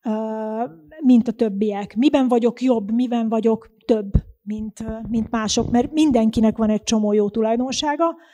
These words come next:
ö, azt kell megtalálni, hogy mi az, ami nekem az erősségem. És végezetül pedig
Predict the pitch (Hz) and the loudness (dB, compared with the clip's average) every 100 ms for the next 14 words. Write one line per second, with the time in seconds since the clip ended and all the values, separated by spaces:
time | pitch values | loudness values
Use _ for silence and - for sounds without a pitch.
0 | _ _ - - _ 240 233 233 254 254 | _ _ -20 -20 _ 0 2 2 0 -2
1 | - 214 220 208 220 208 208 214 214 - | -2 -2 -2 -2 -4 -4 -2 -2 -2 -4
2 | 240 240 233 214 214 220 208 208 202 208 | 0 2 2 2 2 0 0 0 2 0
3 | 214 - 226 214 208 214 - - _ - | 0 0 -2 -2 -2 -2 -4 -14 _ -8
4 | - - - - - 320 403 320 311 302 | -8 -14 -20 -12 -2 2 4 4 4 6
5 | 285 330 320 294 | 6 8 4 2